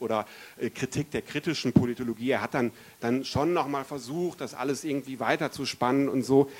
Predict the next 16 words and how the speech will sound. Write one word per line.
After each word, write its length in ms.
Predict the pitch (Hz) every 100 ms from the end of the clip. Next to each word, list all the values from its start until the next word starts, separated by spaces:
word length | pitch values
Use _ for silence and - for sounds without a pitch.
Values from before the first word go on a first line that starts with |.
| - -
Er 120 | 127
bleibt 460 | 117 107 156 -
aber 220 | 127 135 143
natürlich 600 | 131 - 139 151 147 -
im 140 | 117
Kern 640 | - 92 98 139 151 143 143 - -
ein 120 | 120
Politologe, 800 | - 117 120 110 101 113 127 113
einer, 220 | 101 110
der 120 | 117
sich 200 | 110 117
die 80 | -
Funktionsweise 720 | - 117 - 120 127 107 113
von 160 | 107 107
Institutionen 800 | 113 - 110 - - 101 113 104
anguckt. 560 | - 95 - 95 -